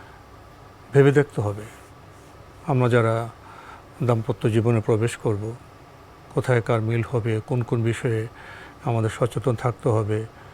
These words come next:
তাহলে বোধহয় আমাদের বিয়ে করার পর আফসোস করতে হবে না। শায়েখ যে পরামর্শ দিলেন, সেদিকে অগ্রসর হন। প্রিয় দর্শক, চিঠি লিখুন, প্রশ্ন পাঠান আমাদের ঠিকানায়।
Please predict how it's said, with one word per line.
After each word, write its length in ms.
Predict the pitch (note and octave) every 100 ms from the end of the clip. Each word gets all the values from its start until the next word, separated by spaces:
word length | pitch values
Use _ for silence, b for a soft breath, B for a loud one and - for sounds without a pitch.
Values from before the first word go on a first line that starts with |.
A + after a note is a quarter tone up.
| B B B - - -
তাহলে 240 | D3 D#3+
বোধহয় 240 | C#3 B2+ B2+
আমাদের 460 | A2+ A2 A2 G#2+ B2
বিয়ে 280 | G#2+ A#2+
করার 280 | C3 - C3+
পর 200 | - A#2
আফসোস 380 | A2+ A2 - C3
করতে 300 | - A2 A2+
হবে 220 | G2+ G2+
না। 120 | A2 G#2+ - - - - - - - - - - - - - - -
শায়েখ 200 | C#3 C3
যে 100 | B2
পরামর্শ 460 | C3 B2 B2 B2+ -
দিলেন, 260 | B2+ C3+ B2+
সেদিকে 400 | C3 A#2 A2+ A#2+
অগ্রসর 420 | G#2+ A2+ - A#2+
হন। 200 | A2+ A2+ -
প্রিয় 140 | B2
দর্শক, 380 | B2 C3 - F3 - B B B B B B B
চিঠি 220 | - C#3+ D#3+
লিখুন, 260 | D#3 D3 -
প্রশ্ন 280 | C3+ - E3
পাঠান 380 | B2 - A#2+ A2+ D#3
আমাদের 300 | A#2+ A2+ A2
ঠিকানায়। 420 | C3 - G#2 G2+